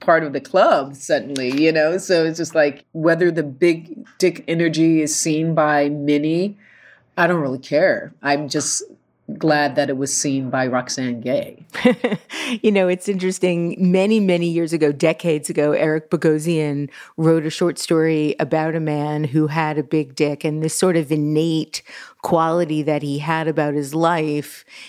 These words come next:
Speaker 2: in that it kinda didn't matter whatever he did 'cause he had this big dick and he carried around this big dick energy.
Speaker 1: Yeah.
Speaker 2: And so I think it's, it's something, I don't even know that it's something that you have to live up to. I think that part of what it is, is something so innate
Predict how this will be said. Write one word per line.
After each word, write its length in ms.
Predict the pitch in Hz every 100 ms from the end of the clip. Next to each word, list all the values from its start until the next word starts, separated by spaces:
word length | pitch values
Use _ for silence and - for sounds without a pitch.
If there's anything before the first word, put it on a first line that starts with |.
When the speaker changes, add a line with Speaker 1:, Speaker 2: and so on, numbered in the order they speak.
| -
Speaker 2:
in 200 | 175 165
that 260 | 160 151 -
it 80 | 185
kinda 260 | - 269 262
didn't 220 | 233 196
matter 300 | 190 196 180
whatever 400 | 170 175 175 180
he 80 | 175
did 380 | 196 175 135
'cause 200 | - 147
he 120 | - 147
had 260 | 151 147
this 160 | 165 160
big 320 | - 156 151
dick 300 | 170 202 175
and 80 | 147
he 80 | 143
carried 320 | 156 151 151
around 280 | 151 143 151
this 160 | 160
big 320 | - 160 151
dick 240 | 139 143 -
energy. 580 | 156 170 190 156 139 139
Speaker 1:
Yeah. 160 | 170 131 - -
Speaker 2:
And 100 | 208
so 80 | 220
I 80 |
think 220 | 226 311 440
it's, 240 | 247 -
it's 180 | 233 -
something, 500 | - 202 220 202 190 - -
I 60 | 240
don't 160 | 403
even 160 | 466 269
know 180 | 196 196
that 160 | 190
it's 140 | 165 -
something 260 | 175 180
that 80 | 156
you 120 | 156
have 140 | 151 -
to 100 | 165
live 180 | 160 160
up 160 | -
to. 160 | - 208
I 60 |
think 280 | 165 196 180
that 240 | 185 - -
part 260 | 180 160
of 280 | 165 151 - - - _
what 200 | - 175
it 160 | 165 151
is, 200 | 175 156
is 120 | 156
something 340 | 180 165 160 156
so 320 | - 175 170
innate 760 | 156 147 156 160 104 - -